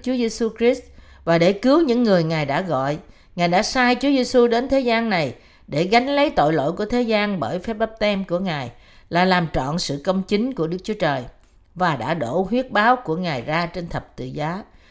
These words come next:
Đó là cách Đức Chúa Trời đã chọn và yêu chúng ta qua Đức Chúa Giêsu Christ. Chúng ta cần phải bỏ đi những ý tưởng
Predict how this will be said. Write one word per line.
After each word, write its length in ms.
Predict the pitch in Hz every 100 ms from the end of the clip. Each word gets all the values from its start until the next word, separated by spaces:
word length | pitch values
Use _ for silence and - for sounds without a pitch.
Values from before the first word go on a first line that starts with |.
| - -
Đó 160 | 190 269
là 220 | 202 -
cách 240 | 220 262 -
Đức 80 | 254
Chúa 60 | 254
Trời 280 | 196 147
đã 140 | 120 165
chọn 440 | - 135 131 151 - 151
và 100 | 131
yêu 300 | 180 208 214
chúng 160 | 226 240
ta 280 | 233 196 190 - - _
qua 220 | 208 202
Đức 120 | 196 208
Chúa 140 | 214 214
Giêsu 440 | 185 175 - 175 170
Christ. 280 | 185 196 - _ _ _ _ _ _ _ _ _ _ _ _ _ - _ _ _ _
Chúng 160 | 208 240
ta 140 | 214
cần 260 | 208 143 127
phải 140 | 160
bỏ 260 | 175 - 160
đi 220 | 208 196
những 200 | 175 143
ý 200 | 220 226
tưởng 380 | 247 135 127 208